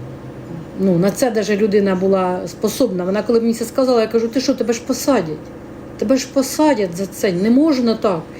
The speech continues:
І чому ти вирішуєш, що винна та людина? В таких випадках, як у тебе в родині, винен чоловік.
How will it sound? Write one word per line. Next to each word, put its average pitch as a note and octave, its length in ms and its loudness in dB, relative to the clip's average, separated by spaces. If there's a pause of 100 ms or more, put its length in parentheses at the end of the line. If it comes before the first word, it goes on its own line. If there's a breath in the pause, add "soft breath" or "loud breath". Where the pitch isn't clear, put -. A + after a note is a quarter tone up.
(240 loud breath)
І G#3 40 -6
чому C4+ 280 6
ти C4+ 220 2 (420 loud breath)
вирішуєш, C4 580 4
що - 180 2
винна B3+ 360 4
та B3 200 2
людина? A3+ 500 2 (1200)
В - 20 -16
таких B3 360 0
випадках, C#4+ 520 2
як C4 140 -2
у C4 40 0
тебе B3+ 260 0
в A3+ 40 -2
родині, B3+ 420 4
винен B3 400 2
чоловік. B3 580 2